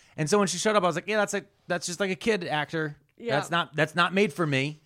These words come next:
Speaker 2: Nope.
Speaker 1: Uh, I really like her with the, the show Martin Short and Steve Martin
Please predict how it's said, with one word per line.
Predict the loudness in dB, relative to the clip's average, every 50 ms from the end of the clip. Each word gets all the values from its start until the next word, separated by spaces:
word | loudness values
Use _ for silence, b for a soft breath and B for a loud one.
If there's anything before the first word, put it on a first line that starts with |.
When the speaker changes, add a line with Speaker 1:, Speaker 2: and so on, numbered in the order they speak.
| _ -12
Speaker 2:
Nope. | -6 -4 -4 -4 -4 -6 -4
Speaker 1:
Uh, | 0 2 2 2 2
I | 4 4
really | 4 6 6 4
like | 4 4 2 0 -2
her | -2 0 0 0 0 0
with | -2 -4 -4
the, | -4 -4
the | -6 -4 -4 -4
show | -2 -2 -2 -2
Martin | -2 -2 -2 -4 -4 -6
Short | -8 -4 -4 -4 -4 -4
and | -6 -10
Steve | -8 -6 -6 -6 -4
Martin | -4 -4 -4 -6 -8 -10 -12 -12